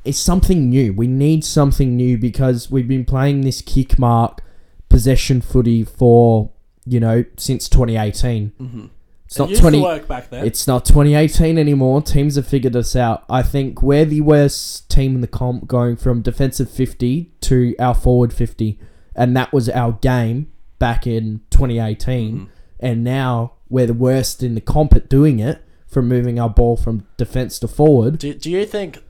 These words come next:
Speaker 2: the Swans won that game or the Eagles lost it?
Speaker 1: The Swans won. The Sw-, no, bit of both, actually. So, a bit of both. I,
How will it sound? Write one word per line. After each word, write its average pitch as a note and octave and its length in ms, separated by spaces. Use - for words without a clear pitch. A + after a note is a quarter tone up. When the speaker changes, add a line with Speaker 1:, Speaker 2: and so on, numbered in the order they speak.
Speaker 2:
the C#3 80
Swans C3+ 540
won C#3 320
that D3 180
game G#3 440
or C#3+ 100
the C3+ 160
Eagles A#2+ 260
lost A#2 400
it? - 160
Speaker 1:
The G#2+ 60
Swans G2+ 320
won. G#2+ 360
The A#2+ 100
Sw-, B2 320
no, C3+ 400
bit D3 120
of C#3 60
both, B2 300
actually. A#2 420
So, A#2+ 380
a - 20
bit A#2 240
of G2 80
both. A2 400
I, A2+ 220